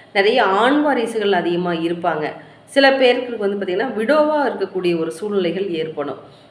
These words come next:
ம், க-, மேசராசி பரணி நட்சத்திரத்துல ஒ-, இந்த ஒன்றாம் பாதம், இரண்டாம் பாதமெல்லாம் அடுத்தடுத்த வீடியோவுல உங்களுக்கு நான் கொடுக்குறேன். இன்னும், அ, இந்த மேசராசியில வந்து பார்த்திங்கன்னா, அ, மேசராசி பரணி நட்சத்திரத்துல இந்த நட்சத்திரத்துல பிறந்தவங்களுக்கு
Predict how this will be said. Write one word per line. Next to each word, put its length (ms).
ம், 280
க-, 120
மேசராசி 800
பரணி 240
நட்சத்திரத்துல 800
ஒ-, 140
இந்த 160
ஒன்றாம் 460
பாதம், 280
இரண்டாம் 420
பாதமெல்லாம் 380
அடுத்தடுத்த 520
வீடியோவுல 520
உங்களுக்கு 360
நான் 160
கொடுக்குறேன். 920
இன்னும், 480
அ, 120
இந்த 200
மேசராசியில 840
வந்து 240
பார்த்திங்கன்னா, 560
அ, 220
மேசராசி 600
பரணி 320
நட்சத்திரத்துல 520
இந்த 240
நட்சத்திரத்துல 520
பிறந்தவங்களுக்கு 800